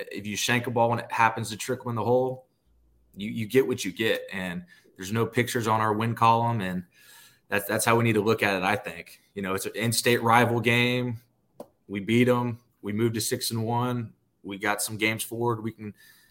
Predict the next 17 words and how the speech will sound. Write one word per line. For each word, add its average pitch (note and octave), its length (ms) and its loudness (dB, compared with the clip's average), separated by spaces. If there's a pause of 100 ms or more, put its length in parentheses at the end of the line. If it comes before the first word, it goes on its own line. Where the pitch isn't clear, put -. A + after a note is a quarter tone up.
(160)
you G#2 80 -4
know, G2+ 60 2
all A2+ 220 6
winnable A2+ 320 2
games. A2+ 400 0
We're G2+ 80 -6
going G#2+ 220 0
into G#2+ 200 -2
a G2+ 40 -4
bye G#2+ 240 6
week A2+ 220 -2
right G#2+ 180 0
now. A2 240 0
I, G#2 120 -4 (100)
I G2 60 -10
think, A#2 340 -10
uh, A2 320 -4